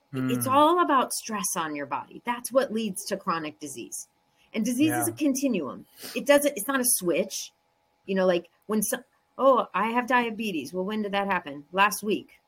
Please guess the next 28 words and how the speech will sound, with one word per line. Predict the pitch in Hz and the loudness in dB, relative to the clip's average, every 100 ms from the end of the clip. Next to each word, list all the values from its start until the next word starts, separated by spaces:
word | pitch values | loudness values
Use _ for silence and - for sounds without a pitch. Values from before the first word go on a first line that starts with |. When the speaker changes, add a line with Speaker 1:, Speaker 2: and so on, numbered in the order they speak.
| _ _ _ | _ _ _
Speaker 1:
No, | 254 233 - - | -4 -4 -6 -12
you | 220 | 0
got | 247 185 | 0 2
diagnosed | 214 190 190 233 214 - | 2 2 2 0 -2 -2
last | 139 123 - | -4 -4 -8
week. | 110 107 - | -10 -12 -8
Speaker 2:
Yeah, | 135 143 131 127 | -4 -2 -2 0
Speaker 1:
You've | 233 - | 4 6
been | 311 | 6
Speaker 2:
yeah. | 277 | 8
Speaker 1:
creating | 269 254 240 | 10 10 8
diabetes | 226 214 202 220 240 190 151 | 6 6 6 2 0 -2 -2
since | 170 170 | -6 -4
you | 175 | -2
were | |
about | 165 156 156 | 2 0 0
fifteen. | 175 - 214 143 98 _ 139 | -6 -4 -8 -8 -12 _ -20
<laughs> | - 170 196 196 165 175 | -20 -14 -12 -12 -8 -4
So, | 180 - - - | -2 -2 -2 -2
Speaker 2:
So | 190 123 113 | 0 4 4
true. | 135 - 156 147 185 - | 4 4 6 8 8 6
<laughs> | |
Yeah. | 131 196 202 | 8 8 10
Speaker 1:
like, | 185 233 180 - 175 - 180 | 8 6 -6 -8 -10 -8 -8
<laughs> | 190 | -2
Speaker 2:
No, | 147 151 | 8 8
that | 143 143 | 10 6
is. | 156 131 - | 4 0 -4